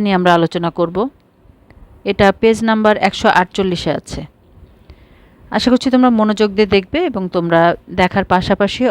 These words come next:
অবশ্যই তোমাদের কপিতে এটা নিজেরা অঙ্কন করবে। এবিসি ত্রিভুজের angle B equal to sixty degree, angle C equal to forty-five degree এবং পরিসীমা P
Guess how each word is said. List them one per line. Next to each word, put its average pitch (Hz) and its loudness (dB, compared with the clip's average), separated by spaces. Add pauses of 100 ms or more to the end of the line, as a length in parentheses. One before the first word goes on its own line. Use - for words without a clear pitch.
অবশ্যই 185 -2
তোমাদের 170 -4 (100)
কপিতে 165 -4 (580)
এটা 165 -2 (140)
নিজেরা 175 2 (800)
অঙ্কন 170 -4 (100)
করবে। 139 -6 (3250)
এবিসি 254 2
ত্রিভুজের 202 2 (500)
angle 202 0
B 202 -2 (160)
equal 208 0 (120)
to 247 0 (480)
sixty 226 -2 (100)
degree, 202 -2 (200)
angle 190 0
C - -4 (160)
equal 208 0
to 220 0 (100)
forty-five 202 0 (100)
degree 220 -4 (420)
এবং 190 0 (180)
পরিসীমা 226 2 (140)
P - -8